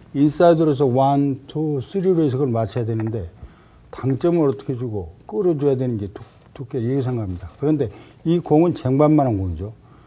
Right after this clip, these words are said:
이리 와, 여기까지 와도 맞죠. 여기 와도 맞고, 이렇게 맞고, 이렇게 맞고, 이렇게 맞으니까 거의 쟁반만한 공인데 그럼 이걸 어떻게 칠 것이냐. 여러분이 뭘 배워야 되냐면 인사이드 앵글과 소위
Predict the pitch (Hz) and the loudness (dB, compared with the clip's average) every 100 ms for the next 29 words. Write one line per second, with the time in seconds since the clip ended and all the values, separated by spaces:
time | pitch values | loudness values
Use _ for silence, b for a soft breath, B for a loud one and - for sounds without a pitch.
0 | b b b - 123 135 139 135 127 135 | b b b -6 0 4 6 6 6 6
1 | 139 160 147 131 117 104 87 104 104 113 | 6 4 4 4 2 -2 -6 -6 -4 -2
2 | 117 113 110 104 104 98 113 107 104 107 | 0 0 -2 -4 -6 -8 -6 -6 -6 -8
3 | 104 98 107 101 98 - 98 92 95 95 | -8 -8 -8 -8 -10 -10 -10 -10 -10 -10
4 | 101 120 113 110 110 123 117 b b - | -8 -8 -6 -6 -8 -10 -14 b b -4
5 | 131 139 123 123 131 127 120 113 110 113 | 0 0 0 0 0 0 -2 -4 -4 -6
6 | 110 87 B B B B - 175 143 120 | -8 -10 B B B B -4 0 0 0
7 | 143 160 107 - 143 139 156 151 131 123 | 0 0 -2 -2 -4 -4 -8 -8 -10 -10
8 | 78 - - b b b b b b - | -14 -18 -20 b b b b b b -2
9 | 135 151 170 147 120 147 147 156 143 143 | 0 2 2 2 4 4 4 4 4 4
10 | 131 143 120 135 139 175 160 151 135 131 | 2 0 2 2 2 2 2 4 2 2
11 | 131 113 76 - - - - - 123 120 | 0 -2 -10 -12 -20 -20 -12 -4 -2 0
12 | 160 | -2